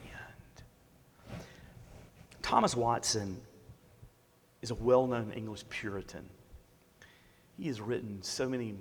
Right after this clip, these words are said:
marvelous books. I would encourage you to look into his life and look into his writings. But I want you to hear what he wrote about effectual calling. This is, it's a little bit long,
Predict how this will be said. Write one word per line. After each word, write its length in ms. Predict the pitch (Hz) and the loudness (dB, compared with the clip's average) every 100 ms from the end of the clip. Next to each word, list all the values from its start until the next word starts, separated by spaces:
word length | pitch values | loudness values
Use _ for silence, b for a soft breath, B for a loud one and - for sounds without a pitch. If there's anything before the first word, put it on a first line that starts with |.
| 95 | -8
marvelous 540 | 101 107 110 98 92 - | -2 -2 -2 -4 -10 -10
books. 480 | - - - - | -12 -12 -14 -12
I 40 | 107 | -10
would 100 | 117 | -8
encourage 500 | 101 127 127 123 107 | -6 2 4 2 0
you 80 | 101 | -10
to 220 | - 95 - B B B B 127 | -10 -12 -12 B B B B -8
look 220 | 120 147 | -4 -2
into 240 | 131 117 | -2 0
his 200 | 117 110 | 0 0
life 440 | 110 107 113 107 104 | 0 0 0 0 -6
and 100 | 101 | -4
look 220 | 113 113 | -4 -4
into 280 | 104 98 104 | -6 -6 -4
his 240 | 104 95 | -4 -4
writings. 520 | 98 95 95 92 92 | -2 -2 -4 -8 -8
But 160 | - 107 - B B B B B B | -8 -10 -10 B B B B B B
I 40 | 208 | 0
want 200 | 262 285 | 0 2
you 60 | |
to 80 | 160 | 0
hear 260 | - 160 147 | -2 -2 0
what 180 | 139 | 0
he 140 | 120 117 | -2 -2
wrote 320 | 110 110 110 | 2 2 0
about 280 | 107 107 101 | -2 0 -2
effectual 520 | - 104 - - 101 | -4 -6 -4 -6 -8
calling. 500 | 95 107 101 95 95 - | -4 -4 -2 -4 -8 -6
This 220 | 147 180 | -2 -2
is, 180 | - - - - | -4 -8 -16 -18
it's 100 | - | -10
a 40 | 160 | -2
little 160 | 151 | 2
bit 120 | 151 135 | 4 4
long, 360 | 117 110 107 | 2 2 -2